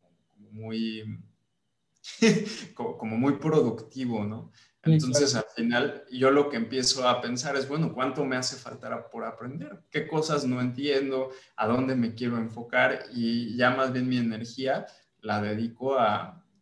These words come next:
Speaker 1: a qué me falta por aprender. Entonces, a una persona normal, pues, le diría,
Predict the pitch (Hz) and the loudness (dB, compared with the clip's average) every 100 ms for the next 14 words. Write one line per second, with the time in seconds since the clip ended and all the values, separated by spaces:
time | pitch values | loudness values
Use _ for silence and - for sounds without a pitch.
0 | _ 107 - 131 135 127 131 135 147 - | _ -10 -6 -2 0 0 -2 -2 -2 -4
1 | 110 - - - - 101 - - 117 117 | -8 -12 -18 -20 -20 -20 -20 -12 -8 -4
2 | 127 131 143 127 135 151 143 139 135 - | 0 2 2 0 0 0 0 0 -2 -4
3 | 139 127 131 - _ _ _ 127 139 139 | -4 -4 -4 -12 _ _ _ -4 0 0
4 | 156 113 110 107 110 131 127 - - | -2 -8 -6 -4 -2 0 0 -2 -8